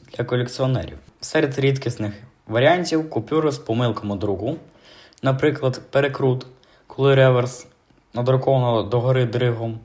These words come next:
відсутність водяного знаку, дефектами фарби. Такі екземпляри стають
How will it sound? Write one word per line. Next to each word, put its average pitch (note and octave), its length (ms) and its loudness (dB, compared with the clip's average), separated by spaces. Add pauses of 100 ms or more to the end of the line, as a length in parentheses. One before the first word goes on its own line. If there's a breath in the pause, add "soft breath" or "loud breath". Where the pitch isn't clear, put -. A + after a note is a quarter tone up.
(500 soft breath)
відсутність D#3+ 640 0
водяного A2+ 440 0
знаку, G#2+ 540 -2 (400 soft breath)
дефектами E3+ 640 2
фарби. C#3 440 4 (500)
Такі F3+ 360 -2
екземпляри C#3 680 4
стають C3 560 -4